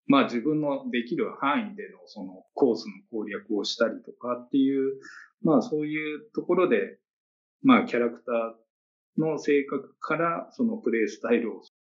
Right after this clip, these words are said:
作ってったっていうことですかね。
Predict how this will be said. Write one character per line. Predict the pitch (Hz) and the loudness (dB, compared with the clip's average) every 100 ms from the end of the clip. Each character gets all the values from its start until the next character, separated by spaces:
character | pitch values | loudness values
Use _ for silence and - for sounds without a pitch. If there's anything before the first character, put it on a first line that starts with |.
| _ _ _ _ _ | _ _ _ _ _
作 | - 117 - | 6 6 6
っ | |
て | 101 | 0
っ | 98 | -4
た | - | -12
っ | - | -10
て | - | -8
い | 98 101 101 | -4 -4 -4
う | 104 | -8
こ | 107 | -8
と | - | -4
で | 95 | -4
す | 92 | -8
か | - 110 | -6 -2
ね。 | 113 120 - | 0 -2 -6